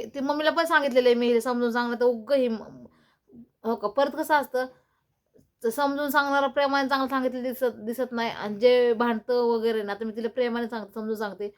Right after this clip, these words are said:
मग राग आला का, मग माणूस एखादं चापट मारतं, रागामध्ये मारते ते करतं, मग तेच निस-, निघणार आणि त्यामध्ये मी वाईट होणार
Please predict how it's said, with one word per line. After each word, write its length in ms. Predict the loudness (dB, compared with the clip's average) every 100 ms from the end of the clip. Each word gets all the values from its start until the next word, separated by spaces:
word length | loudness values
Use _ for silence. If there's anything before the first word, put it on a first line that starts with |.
| _ _ _ -6
मग 120 | 2
राग 240 | 6 6
आला 220 | 4 2 2
का, 160 | -2
मग 160 | -4 -4
माणूस 280 | -2 -2 -2
एखादं 280 | -4 -2 -4
चापट 320 | -4 -4 -4
मारतं, 280 | -2 -2 0
रागामध्ये 500 | 2 2 0 -2 -2
मारते 280 | -2 -2 -4
ते 60 |
करतं, 240 | -6 -6 -4
मग 140 | -4 -6 -2
तेच 220 | -2 0
निस-, 240 | 0 -2 -4
निघणार 340 | -4 -2 0
आणि 100 | -2 0
त्यामध्ये 360 | 0 2 2
मी 160 | 2 2
वाईट 260 | 4 2 -2
होणार 280 | -10 -10